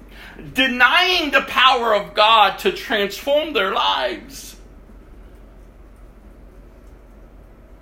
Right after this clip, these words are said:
These aren't people who, who didn't at one time love him. <laughs>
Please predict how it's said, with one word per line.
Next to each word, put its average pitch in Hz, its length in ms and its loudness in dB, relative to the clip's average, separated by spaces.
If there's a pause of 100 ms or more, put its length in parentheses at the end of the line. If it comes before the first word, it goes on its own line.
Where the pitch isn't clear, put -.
(140)
These - 300 -2
aren't 277 180 0
people 226 320 -2
who, 220 260 -4 (260)
who 226 240 -6
didn't 277 480 -4 (180)
at 214 180 2
one 214 180 0
time 175 340 -2
love 170 280 0
him. 208 380 -6 (300)
<laughs> 175 100 -12